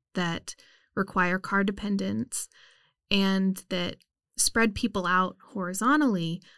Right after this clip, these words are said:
rather than building density vertically. And there's a lot of evidence that the best ways to provide affordable housing, a mix of housing types, housing diversity, is building density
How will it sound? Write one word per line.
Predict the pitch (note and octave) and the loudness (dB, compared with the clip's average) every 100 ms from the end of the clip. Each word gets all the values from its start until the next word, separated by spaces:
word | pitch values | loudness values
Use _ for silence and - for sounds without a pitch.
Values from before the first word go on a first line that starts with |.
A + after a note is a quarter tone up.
| _ | _
rather | G#3+ G#3 A3 | 4 6 6
than | A3 G#3+ | 4 4
building | G3+ F#3+ F#3+ F#3+ | 2 0 0 0
density | F3 F3+ E3 F3+ F3 F#3+ | -2 -4 -4 -4 -6 -8
vertically. | F3 E3 G3 G3+ - - A#3+ _ _ _ | -4 -4 -6 -10 -10 -10 -12 _ _ _
And | A3 | 0
there's | G#3 | 2
a | G#3+ | 4
lot | G#3+ | 4
of | A#3+ | 4
evidence | A3+ G3+ G#3+ G#3 G3+ - | 0 -2 -2 -4 -6 -6
that | F#3+ F3+ | -6 -4
the | F#3+ | -4
best | F#3+ G3 - | -2 -2 -2
ways | G#3+ G3 G3+ | -2 -2 -2
to | - | -6
provide | - F#3+ F3 F3 F3+ F#3 - - _ _ _ G#3+ | -6 -6 -4 -4 -6 -10 -14 -20 _ _ _ -8
affordable | - C#4 D4 C4 | 2 6 6 4
housing, | B3+ C4 A#3+ A#3 A#3 A3 G#3+ | 2 4 4 4 0 -2 -2
a | G#3+ | 2
mix | G3 G#3 G3+ - | 2 2 0 -2
of | G3 | -4
housing | - F3+ F#3 F3 G3 | -6 -6 -4 -6 -8
types, | - C#4 C4+ C4+ - - - - _ - | -4 2 2 2 -2 -4 -4 -12 _ 0
housing | G#3+ G3+ G3 | 2 4 2
diversity, | F#3 F#3+ A#3+ B3+ C4 A#3 A3 G#3+ _ _ _ _ _ _ - - - | 0 0 2 2 2 0 0 -4 _ _ _ _ _ _ -20 -2 2
is | G#3 G3+ | 4 2
building | - G3 G3 G3 F#3+ | -2 0 0 2 2
density | F#3 F3+ F#3 F#3+ F#3+ F#3+ G3+ | 0 -2 -2 -4 -4 -4 -6